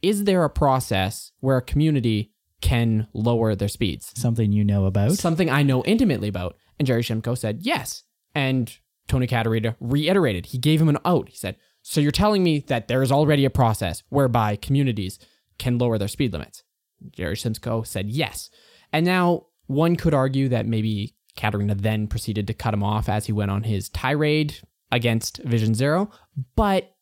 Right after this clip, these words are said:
Speaker 1: there's no process.
Speaker 2: Right. There's a policy.
Speaker 1: There's a policy, but critically no procedure, and admin has been very adamant about that.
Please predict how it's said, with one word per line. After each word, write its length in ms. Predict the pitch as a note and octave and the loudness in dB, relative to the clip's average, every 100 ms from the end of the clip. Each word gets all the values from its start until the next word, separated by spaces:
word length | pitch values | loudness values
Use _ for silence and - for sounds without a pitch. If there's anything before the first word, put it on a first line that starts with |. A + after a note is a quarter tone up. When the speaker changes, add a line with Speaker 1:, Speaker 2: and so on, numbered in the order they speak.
| _ - | _ -2
Speaker 1:
there's 240 | D#3+ E3 | 0 4
no 160 | C#3+ C3+ | 4 4
process. 580 | - A2 G2 - - - | 2 2 0 -6 -6 -2
Speaker 2:
Right. 200 | G#2 - | -2 0
There's 180 | C3 | 0
a 40 | B2 | 0
policy. 500 | - F#3 C#3 A#2 - | 2 4 4 2 2
Speaker 1:
There's 120 | G2+ | 0
a 40 | A2 | 2
policy, 600 | - G#3+ A#3 B3+ B3+ - | 2 2 2 0 -2 -4
but 160 | - - | -6 -6
critically 420 | - G3+ G3+ G3 | 0 0 2 4
no 200 | E3 C3 | 4 2
procedure, 420 | - A#2 C3 C3+ | 2 0 0 -2
and 140 | C#3+ A#2 | -2 -2
admin 320 | A#2 C3 D3 | 0 0 2
has 140 | C#3 | 2
been 240 | A#2 A#2+ A2 | 2 2 2
very 720 | G#2 G#2+ B2+ B2 A2 G#2 - - | 0 0 2 2 2 0 -4 -2
adamant 420 | G#2+ A2+ G2+ G2 | -2 0 -4 -6
about 300 | - F#3 G#3 | -4 -2 -2
that. 280 | - - - | -4 -8 -10